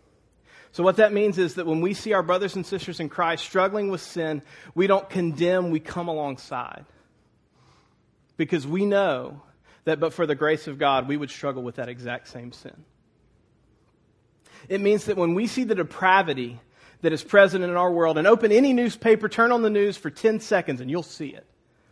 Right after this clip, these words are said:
We don't lash out in self-righteous anger. We weep for those who, like us, before we trusted in Christ, have not been justified before their Father.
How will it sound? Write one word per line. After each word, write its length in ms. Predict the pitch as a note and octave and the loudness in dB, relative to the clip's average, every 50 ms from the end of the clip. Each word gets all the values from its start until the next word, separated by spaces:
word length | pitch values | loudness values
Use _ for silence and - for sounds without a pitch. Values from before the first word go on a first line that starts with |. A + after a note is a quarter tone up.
| _ _ _ _ _ _ _ _ _ _ _ _ - | _ _ _ _ _ _ _ _ _ _ _ _ -4
We 120 | C#3 D3+ | -2 0
don't 180 | E3+ E3+ E3+ D3 | 0 0 0 0
lash 400 | C#3+ D3+ D#3 D#3+ D#3 - - F3 | 2 4 4 4 2 0 -2 0
out 220 | D#3+ D3 D3+ D3 | 0 0 0 -2
in 80 | C3+ C3 | -4 -8
self-righteous 680 | - - E3 D3+ - - D#3 C#3+ C3+ - D3 - - | -6 -6 -4 -4 -4 -4 -6 -6 -6 -6 -8 -12 -10
anger. 320 | D3+ C#3 C3+ B2+ B2 A2+ - - - - - - | -10 -8 -8 -8 -10 -10 -12 -18 -20 -20 -16 -6
We 160 | D3+ D#3 F#3 F3+ | -2 -2 -2 -2
weep 480 | D#3 C#3 C#3 D#3+ D#3+ C3 - - - - - _ _ _ | -2 -2 0 0 0 -2 -4 -10 -20 -20 -20 _ _ _
for 180 | _ - D#3+ D3+ | _ -6 -4 -2
those 340 | C#3+ D#3 D#3 D3+ D#3+ - | 0 0 0 0 -2 -4
who, 360 | - - D#3+ D3+ D3+ D3 D3 - - - - _ _ - | -4 -2 -2 0 0 -2 -4 -8 -20 -20 -20 _ _ -6
like 260 | A#2+ C3 D#3+ D#3+ D#3+ | -2 -2 -2 -2 0
us, 320 | F3 F3 D#3+ B2+ A#2+ - - | 0 2 2 2 0 -2 -8
before 400 | - B2+ A#2+ - - D#3 D3 D3+ | -12 -14 -10 -6 -4 -2 -2 -2
we 120 | D3+ C#3 | -4 -6
trusted 440 | - - D#3 C#3+ C3+ - - C3+ B2 | -8 -6 -8 -8 -8 -10 -14 -14 -12
in 140 | A#2 B2 A#2 | -12 -12 -12
Christ, 440 | - C3 A#2+ A2+ A2 A#2 A#2 - - - - _ _ _ _ _ _ _ _ _ _ _ | -8 -8 -6 -6 -6 -8 -12 -20 -20 -20 -20 _ _ _ _ _ _ _ _ _ _ _
have 120 | - C3 | -12 -8
not 220 | B2+ B2+ B2+ A2+ G2+ | -6 -4 -4 -4 -6
been 140 | A#2+ A#2 A2 | -8 -10 -8
justified 560 | A#2+ A#2 A#2 - - A#2+ - B2+ B2 B2 B2 | -8 -8 -8 -10 -16 -18 -14 -12 -12 -12 -12
before 260 | - A#2+ - - B2+ | -16 -20 -18 -16 -14
their 120 | B2 B2 | -14 -14
Father. 440 | - - - A#2+ B2 C3 - - D3 | -14 -14 -14 -14 -14 -14 -16 -18 -20